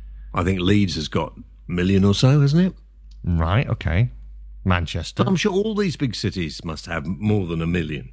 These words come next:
Speaker 2: Yeah, but probably only a handful.
Speaker 1: Well, then they revert to being a big town.
Speaker 2: Right. Look, the clue's in the name.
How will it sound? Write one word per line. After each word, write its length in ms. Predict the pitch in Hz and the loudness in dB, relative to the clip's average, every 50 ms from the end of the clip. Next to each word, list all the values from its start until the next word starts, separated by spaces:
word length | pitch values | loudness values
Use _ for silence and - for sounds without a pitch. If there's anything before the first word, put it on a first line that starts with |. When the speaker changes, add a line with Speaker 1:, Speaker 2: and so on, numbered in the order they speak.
| - - - | -16 -10 -8
Speaker 2:
Yeah, 60 | 147 | -8
but 160 | 151 - - - - - - | -8 -8 -8 -12 -16 -12 -6
probably 220 | - 180 180 185 175 | -4 -2 0 0 0
only 240 | 175 175 165 151 - - | 0 0 0 -2 -4 -6
a 440 | - 110 131 - - - - - - | -8 -8 -8 -8 -10 -12 -12 -10 -8
handful. 720 | - - 165 180 180 170 151 143 - - - - 90 110 127 - - - - - - - - - - - - - - - - - - - - - - - - - - - - - | -2 0 2 4 4 4 2 2 0 -2 -4 -4 -2 -4 -6 -8 -10 -18 -18 -18 -18 -18 -18 -18 -18 -18 -18 -18 -18 -18 -18 -18 -18 -18 -18 -18 -18 -18 -18 -18 -18 -8 -2 2
Speaker 1:
Well, 100 | 135 131 | 4 4
then 180 | 131 127 123 | 6 4 4
they 140 | 120 123 123 | 4 4 4
revert 440 | 120 117 113 101 113 120 127 - - | 4 4 4 4 4 2 2 2 0
to 60 | - 120 | 2 4
being 240 | 101 143 139 139 139 | 4 4 4 4 4
a 60 | 139 | 4
big 260 | 113 156 151 123 117 | 4 4 2 2 0
town. 460 | - 165 185 208 233 220 151 92 - - - - - - - - - - - - - - - - - | 0 2 2 2 2 0 -2 -4 -6 -8 -16 -20 -20 -20 -18 -18 -18 -18 -18 -18 -18 -18 -16 -10 -4
Speaker 2:
Right. 420 | 95 85 85 78 76 73 - - - - - - - - - - - - - - - - - - - - - - - - - - - - - - - - - | 0 0 2 2 0 -2 -6 -10 -16 -16 -18 -18 -18 -18 -18 -18 -18 -18 -18 -18 -16 -18 -18 -16 -16 -16 -16 -16 -16 -18 -18 -18 -16 -16 -16 -16 -10 -2 0
Look, 160 | 117 110 - | 0 0 2
the 80 | 123 | 0
clue's 380 | 120 - - 175 208 208 185 147 | -2 0 2 2 2 2 2 4
in 120 | 147 131 123 | 4 4 6
the 40 | 113 | 6
name. 360 | 110 101 92 87 82 82 87 | 6 6 4 4 2 0 -2